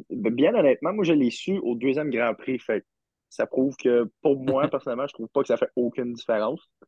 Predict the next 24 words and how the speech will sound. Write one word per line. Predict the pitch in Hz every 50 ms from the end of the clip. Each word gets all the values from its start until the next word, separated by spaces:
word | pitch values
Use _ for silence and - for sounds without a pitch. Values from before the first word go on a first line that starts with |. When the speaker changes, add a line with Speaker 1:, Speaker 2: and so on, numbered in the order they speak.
| _ _ _ _ _ _ - -
Speaker 1:
Les | 123
voitures | 110 117 113 - 143 143
sont | - 135 120
déjà | 120 117 120 123 - _ -
toujours, | - 135 127 127 - -
sont | - 120
toutes | - - -
très | - 156 147
rapprochées, | 131 135 131 - - 123 113 - - 135 143
donc | - 120 117 110 104 -
c'est | 127 117
juste | 143 -
un | 185 131 110
train | - - - 113 113 120 131
qui | - - _ _ - -
fait | 113
plus | 113 _ - 104
tôt. | - 110 117 160 _ _ _ _ _ _ _ _ _ _ _ - -
Euh, | 98 101 101 104 101 101 101 98 95 98 - - - _ - - 101 - - - _ _ - 285 302 - - - - _ _ _ _ _ _ _ _ _ _ _
peut-être | - 131 104 - 131 117 151 170 -
dans | - 135 131 127
une | 131 131 123
situation | - - - 135 127 120 117 - 131 135
donnée | 139 127 123 120 120 123 123 127 147 -